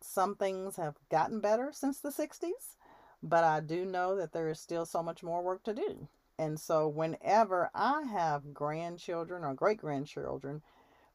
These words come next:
prayerfully, they won't have to keep dealing with some of the same issues that we as an African American culture have faced. So I am thankful for the progress that has been made.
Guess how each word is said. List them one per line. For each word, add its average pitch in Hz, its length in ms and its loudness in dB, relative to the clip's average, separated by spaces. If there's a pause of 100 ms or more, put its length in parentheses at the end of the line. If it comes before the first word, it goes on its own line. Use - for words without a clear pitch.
prayerfully, 233 680 2
they 147 180 0
won't 151 280 -2
have 151 340 -6
to 139 80 -8
keep - 260 -10
dealing 147 300 0
with 135 160 -8
some 302 240 2
of 220 60 0
the 160 80 -4
same 156 300 -4
issues 151 580 -6
that 135 260 -2
we 165 420 -6
as 156 280 -4
an 139 200 -4 (500)
African 240 360 4
American 226 500 0
culture 208 600 0 (160)
have 220 200 2
faced. - 540 -2 (400)
So 220 240 8
I 226 240 6
am 254 380 6
thankful 139 500 0
for 135 100 -2
the 131 80 -2
progress 123 560 -2
that 139 180 0 (120)
has 160 320 2
been 123 240 -8
made. - 360 -10